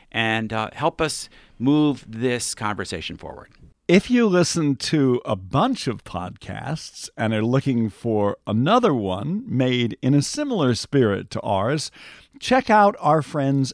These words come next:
Speaker 2: at The Purple Principle. This is a nonpartisan podcast for independent-minded listeners. The latest miniseries of The Purple Principle is about California politics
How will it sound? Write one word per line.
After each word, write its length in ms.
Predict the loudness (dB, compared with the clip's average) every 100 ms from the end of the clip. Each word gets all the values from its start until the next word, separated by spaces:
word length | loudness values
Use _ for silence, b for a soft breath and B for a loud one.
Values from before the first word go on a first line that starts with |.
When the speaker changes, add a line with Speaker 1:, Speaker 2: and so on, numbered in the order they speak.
| -4
Speaker 2:
at 220 | -2 -2 -4
The 100 | -10
Purple 520 | -10 -4 -4 -2 -6 -6
Principle. 720 | -6 -6 -4 -8 -10 -14 -16 B B
This 280 | -2 0 0
is 100 | 0
a 80 | 2
nonpartisan 1120 | 2 2 2 2 0 -2 -4 -2 -2 -4 -6 -6
podcast 720 | -8 -8 -8 -6 -4 -6 -8
for 240 | -12 -12 -6
independent-minded 1300 | 0 2 2 -4 -4 -2 -4 -6 -4 0 0 -2 -4
listeners. 580 | -2 -2 0 0 0 -2 B B B -4
The 100 | -2
latest 640 | 2 4 4 2 -2 -2
miniseries 800 | 0 4 4 0 -4 -6 -8 -6
of 140 | -8 -8
The 80 |
Purple 460 | -12 -8 -8 -8 -12
Principle 600 | -10 -10 -8 -6 -6 -4
is 120 | -4
about 300 | -2 -2 -4
California 680 | -6 -4 -4 -6 -4 -2 -4
politics 680 | -6 -4 -2 0 -2 -4